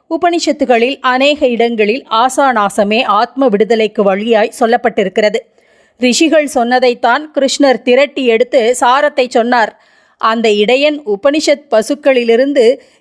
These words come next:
கீதைப்பாலை கறந்தான். அர்ஜுனன் என்ற கன்றை முன்னிட்டு கொண்டு சத்புத்தி உள்ள எல்லாருக்காகவும் இப்படி பால் கறந்தான் என்று கீதையின் மங்கள ஸ்லோகம்.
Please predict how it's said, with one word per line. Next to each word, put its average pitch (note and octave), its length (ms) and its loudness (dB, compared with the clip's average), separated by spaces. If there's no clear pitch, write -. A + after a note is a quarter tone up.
கீதைப்பாலை D4+ 800 0
கறந்தான். A3+ 680 2
அர்ஜுனன் B3+ 580 0
என்ற B3 320 0
கன்றை C4 500 -2
முன்னிட்டு B3 500 -2
கொண்டு A3+ 320 0
சத்புத்தி D#4+ 540 0
உள்ள B3+ 280 0
எல்லாருக்காகவும் A#3+ 1120 0
இப்படி A3+ 380 -2
பால் A#3 420 0
கறந்தான் A3 580 0
என்று G#3 540 0
கீதையின் A#3 640 -2
மங்கள A#3+ 420 0
ஸ்லோகம். B3 540 0